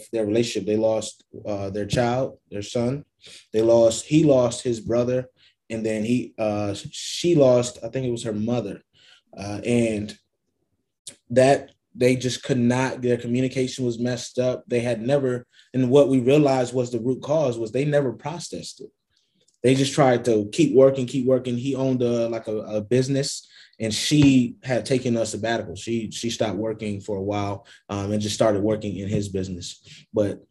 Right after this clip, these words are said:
we, we really helped to really build and help them process first, like, literally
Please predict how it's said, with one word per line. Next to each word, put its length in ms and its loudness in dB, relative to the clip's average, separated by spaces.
we, 360 4
we 140 2
really 380 4
helped 280 -2
to 200 -8
really 360 6
build 680 6
and 100 -8
help 160 2
them 160 0
process 460 0
first, 460 0
like, 180 -4
literally 640 8